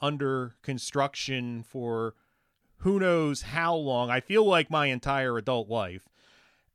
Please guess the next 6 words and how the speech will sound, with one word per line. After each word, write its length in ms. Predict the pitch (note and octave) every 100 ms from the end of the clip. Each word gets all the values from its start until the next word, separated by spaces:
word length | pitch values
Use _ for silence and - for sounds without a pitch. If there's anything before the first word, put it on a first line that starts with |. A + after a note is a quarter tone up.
| _ -
And 200 | F#3 F#3
I 140 | F#3 F#3
honestly 480 | G#3 B3+ C#4 - A3
couldn't 480 | - A3+ F#3+ G3 - _ _ _
tell 300 | - F3+ F#3+
you 500 | F#3+ E3+ E3+ D#3+ D#3+